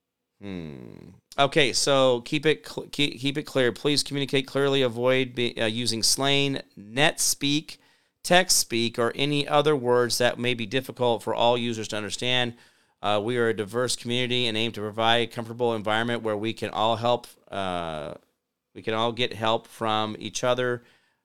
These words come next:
Uh, I don't understand what that, keep it, uh, spam free. Where is the list of the violations? That's what I want. I'm trying to g-,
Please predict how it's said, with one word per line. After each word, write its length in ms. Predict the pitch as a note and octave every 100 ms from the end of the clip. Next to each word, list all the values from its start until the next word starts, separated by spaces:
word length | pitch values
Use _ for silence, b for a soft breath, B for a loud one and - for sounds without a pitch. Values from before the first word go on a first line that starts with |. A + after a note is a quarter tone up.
| _ _ -
Uh, 380 | F2+ F#2 F2+ F2
I 80 | F#2
don't 140 | G2+
understand 300 | F2+ - A2+
what 100 | G2
that, 220 | G#2 F#2
keep 240 | - A#2 A#2+
it, 180 | A#2 -
uh, 200 | G2 F2+
spam 520 | - - A#2+ A#2+ A2+
free. 580 | - A#2 A#2+ B2 A#2+ A#2 _ _ _ _ _ _ _ _ _ _ _ _ _ _ _ _ _ _ _
Where 280 | C3 F3+ F#3+
is 120 | C#3+
the 140 | C3+
list 420 | B2+ B2+ D3+ C#3 B2+
of 80 |
the 80 | A#2
violations? 720 | A2 A#2 A2+ G#2+ A2+ - F2+
That's 240 | A2+ C3 C3
what 80 | C3
I 40 |
want. 200 | A2 G#2+
I'm 100 | G2+
trying 280 | - C#3+ D3+
to 60 |
g-, 100 | B2+